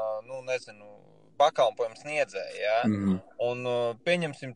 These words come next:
Speaker 1: tu gribi, nu, viņš tev iedomājas, ja tur kaut kāds klases biedrs vecais, nu, pazīstams cilvēks, un tu gribi no viņa pakalpojumu, vienalga, vai tā ir kaut kāda
Speaker 2: Mhm.
Speaker 1: prece, bet tu gribi tur kāpēc viņu ietaupīt lētāk, ja?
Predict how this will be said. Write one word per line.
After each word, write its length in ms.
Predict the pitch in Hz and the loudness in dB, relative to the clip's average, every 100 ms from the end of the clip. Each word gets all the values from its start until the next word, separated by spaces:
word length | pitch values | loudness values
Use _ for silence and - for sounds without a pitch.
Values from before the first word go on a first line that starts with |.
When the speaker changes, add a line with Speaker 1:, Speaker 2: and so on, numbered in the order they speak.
| - | -4
Speaker 1:
tu 200 | 170 147 | -4 -2
gribi, 600 | 147 175 135 131 120 120 | -2 -4 -4 -6 -4 -4
nu, 120 | 180 | -2
viņš 180 | 190 175 | -2 4
tev 140 | 160 139 | 6 6
iedomājas, 480 | 151 135 117 104 | 6 4 2 0
ja 60 | - | -4
tur 120 | - 113 | -12 -4
kaut 160 | 110 | 0
kāds 220 | 107 98 - | 2 0 0
klases 380 | 131 143 170 127 | 6 6 6 -2
biedrs 320 | 117 107 107 | -4 -4 0
vecais, 380 | 123 135 117 113 | 2 4 2 0
nu, 120 | 226 | -4
pazīstams 520 | 214 202 151 - 113 | 6 6 6 -4 -10
cilvēks, 460 | - 208 156 117 - | -2 6 6 6 2
un 100 | 131 | -8
tu 100 | 175 | -8
gribi 240 | 165 160 139 | -4 -4 4
no 140 | 135 | 2
viņa 220 | 143 139 123 | 4 -4 6
pakalpojumu, 640 | 180 190 143 - 123 113 | 6 8 6 6 4 4
vienalga, 360 | 135 160 160 117 | 4 6 4 6
vai 100 | 113 | 4
tā 180 | 117 113 | 4 4
ir 60 | |
kaut 140 | - - | 2 2
kāda 160 | 110 | 2
Speaker 2:
Mhm. 40 | 98 | 6
Speaker 1:
prece, 300 | 170 214 156 | 6 4 0
bet 140 | 135 - | -4 -2
tu 80 | |
gribi 220 | 170 160 123 | -4 -4 -6
tur 140 | - 127 120 - | -12 -14 -14 0
kāpēc 440 | - 170 - 113 123 | 6 6 6 2 -2
viņu 200 | 143 175 | -2 2
ietaupīt 380 | 123 110 110 120 | 4 2 -2 6
lētāk, 580 | 131 143 - - - | 8 8 6 0 0
ja? 300 | 98 98 117 | 4 6 4